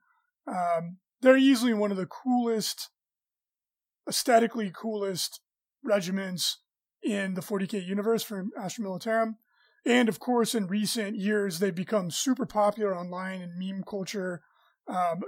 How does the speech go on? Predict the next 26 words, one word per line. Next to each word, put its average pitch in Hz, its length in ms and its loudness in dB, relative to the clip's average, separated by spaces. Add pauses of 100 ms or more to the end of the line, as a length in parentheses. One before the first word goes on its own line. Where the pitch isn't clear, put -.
everyone 214 440 4
has 185 140 -2
seen 185 460 -6 (440)
the 214 100 0
Death 190 200 0
Korps 196 160 -2
of 160 60 -6
Krieg 190 360 -4
memes. 180 560 -6
They're, 185 260 -6 (720)
they're 226 100 0
very 214 220 6
dark, 196 560 6
but 233 120 0
they're 214 160 2
very 190 320 0
funny. 170 540 -10 (140)
Um, 180 500 -6 (420)
and 226 120 2
I, 196 80 6
I 208 140 4
love 196 220 6
it. 196 120 0
And 220 120 4
the, 208 200 8
the 190 380 6